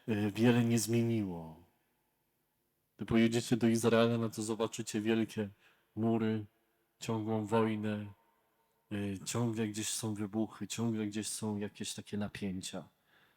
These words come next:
Y, trudno te rejony ciągłej wojny i życia, strachu nazwać, że to jest kraina szczęścia. Że to jest kraina szczęścia. I w ogóle nie powinno nas, y, to dziwić.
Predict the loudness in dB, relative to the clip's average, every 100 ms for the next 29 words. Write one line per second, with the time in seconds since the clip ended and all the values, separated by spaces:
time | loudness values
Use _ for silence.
0 | _ _ _ _ _ _ -10 -8 2 4
1 | 10 10 8 6 6 8 6 4 4 4
2 | 4 4 4 6 4 2 -4 -4 -6 -6
3 | -8 -12 _ -6 -2 -2 -2 -4 -8 -8
4 | -10 _ _ _ _ _ _ -2 2 2
5 | 2 0 0 -2 0 0 0 -4 -2 -2
6 | 0 -2 -2 -4 -4 -6 -10 -12 -20 _
7 | _ _ _ _ _ -16 -8 -2 -2 -2
8 | -2 2 2 0 -2 -4 -6 -6 -10 -12
9 | -14 -20 -20 -8 0 2 6 10 10 8
10 | 0 2 4 6 6 8 8 8 6 2
11 | -2 -8 -20 _ 0 2 2 4 4 4
12 | 4 6 6 2 -8 -12 -12